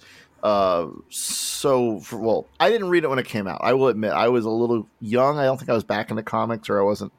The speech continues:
no. Yeah, I had read comics prior. I was out of comics for a bit when this came out. Um, or I was, wasn't tracking it until I was much older.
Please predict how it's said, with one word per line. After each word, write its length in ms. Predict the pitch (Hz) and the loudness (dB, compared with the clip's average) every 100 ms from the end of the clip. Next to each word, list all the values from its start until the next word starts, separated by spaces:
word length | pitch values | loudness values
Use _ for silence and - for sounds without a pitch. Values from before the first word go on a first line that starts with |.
| - | -4
no. 260 | 147 110 - _ _ _ _ _ | 0 0 -2 _ _ _ _ _
Yeah, 220 | - 123 92 | -2 -2 2
I 140 | 123 | 2
had 120 | 135 | 2
read 220 | 135 180 | 2 0
comics 340 | - 156 139 131 | 0 -2 -2 -6
prior. 480 | - 131 127 123 117 | 0 2 4 4 4
I 60 | |
was 160 | 107 98 | 2 0
out 180 | 107 110 | 0 0
of 60 | |
comics 400 | - 110 104 101 | -2 -2 -2 -6
for 160 | - 98 | -4 -2
a 40 | |
bit 260 | 95 98 - _ - - - - | 2 2 0 _ -20 -20 -20 -8
when 140 | 117 | -4
this 160 | 107 101 | -2 -2
came 240 | - 104 | -4 -2
out. 320 | 104 95 92 - | 0 0 -2 -4
Um, 520 | 98 92 90 85 87 - _ _ _ _ _ _ - | -6 -4 -4 -6 -8 -16 _ _ _ _ _ _ -2
or 120 | 107 | 2
I 120 | 107 | 2
was, 260 | 104 104 - | 0 -6 0
wasn't 320 | 127 117 107 | 0 0 -8
tracking 460 | - 107 107 - 101 | -10 -8 -8 -8 -8
it 120 | 71 | -8
until 220 | 101 101 | -4 -2
I 80 | 92 | -2
was 120 | 92 | -2
much 400 | 98 107 107 - | -4 -2 -2 0
older. 440 | 98 95 92 95 | 0 0 -2 -4